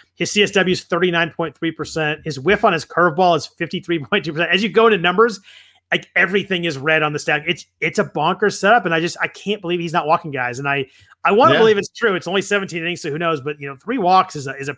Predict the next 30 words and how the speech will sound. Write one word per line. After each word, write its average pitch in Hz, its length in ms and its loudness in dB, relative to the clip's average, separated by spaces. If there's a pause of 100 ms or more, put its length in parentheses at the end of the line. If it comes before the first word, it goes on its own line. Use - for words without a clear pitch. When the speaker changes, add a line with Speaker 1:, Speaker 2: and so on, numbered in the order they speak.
Speaker 1:
pretty 220 340 -6
sizable 143 520 -2
change 139 320 -8
for 110 120 -16
him 123 120 -12
right 107 140 -12
now. 127 80 -8 (880)
Speaker 2:
Yeah, 165 220 6
I 165 40 6
think 185 200 0
about 151 280 4
the, 165 120 4
him 151 260 0
all 131 160 2
the 123 80 -2
time 139 320 -2
when 120 100 -4
I 110 60 -4
look 110 240 -4
at, 98 200 -4
uh, 104 200 -4
you 127 100 -6
talk 147 240 0
about, 127 300 -4
you 123 80 -6
know, 98 100 -8
your 95 220 -10
draft 113 320 -4
day 123 140 -2
mistakes. 101 640 -6